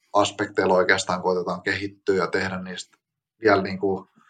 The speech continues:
hienompia ja mielenkiintoisempia ja isompia tapahtumia ihan jokaisella saralla. Ja esimerkiksi liveen tulee sellainen uudistus, että,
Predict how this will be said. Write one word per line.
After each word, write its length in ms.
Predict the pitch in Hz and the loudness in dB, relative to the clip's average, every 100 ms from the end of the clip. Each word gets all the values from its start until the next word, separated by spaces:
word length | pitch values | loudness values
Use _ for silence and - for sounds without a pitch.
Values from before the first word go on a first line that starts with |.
| _ _ _ _ _ _ - | _ _ _ _ _ _ 6
hienompia 600 | 139 131 131 123 135 135 | 8 8 6 4 6 6
ja 40 | 127 | 6
mielenkiintoisempia 1200 | 120 120 117 117 120 113 - 117 113 117 117 110 | 4 4 2 2 2 2 2 0 -2 -4 2 4
ja 120 | 104 | 4
isompia 420 | 104 101 104 101 | 4 -2 0 2
tapahtumia 640 | 107 107 113 - - 107 104 | 4 6 4 4 -8 -6 -2
ihan 260 | 104 107 | 0 0
jokaisella 420 | 107 107 107 104 | 0 2 0 0
saralla. 560 | 98 104 107 107 101 101 | -2 0 4 4 4 4
Ja 120 | 101 | 0
esimerkiksi 640 | 101 107 104 101 101 - 113 | -2 -4 -4 -6 -6 -14 -8
liveen 480 | 123 120 127 117 113 | -8 2 4 4 2
tulee 280 | 110 110 | 2 2
sellainen 400 | 107 107 107 107 | 2 0 0 0
uudistus, 560 | 104 107 107 101 - 101 | -2 2 2 0 -2 -4
että, 460 | 98 - - 95 | -4 -6 2 2